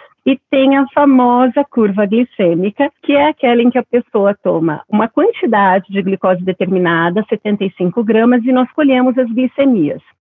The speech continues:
Duas horas depois da pessoa receber essa sobrecarga de glicose, o normal é que a glicemia seja inferior a cento e quarenta. Diabetes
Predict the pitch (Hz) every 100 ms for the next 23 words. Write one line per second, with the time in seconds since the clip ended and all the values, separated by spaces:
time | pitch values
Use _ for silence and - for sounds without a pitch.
0 | - 269 370 311 254 202 175 - - 202
1 | 185 151 _ _ _ 185 - 196 196 196
2 | 185 196 180 - - 262 233 214 185 170
3 | 160 151 151 - - 196 170 156 - -
4 | 311 320 233 202 202 190 170 - 202 -
5 | 214 170 247 285 - 285 220 185 226 202
6 | 175 - 190 202 220 _ 254 269 277 262
7 | 254 233 196 202 _ 202 - 175 185 -
8 | - - _ - - _ 151 175 151 185
9 | 180 -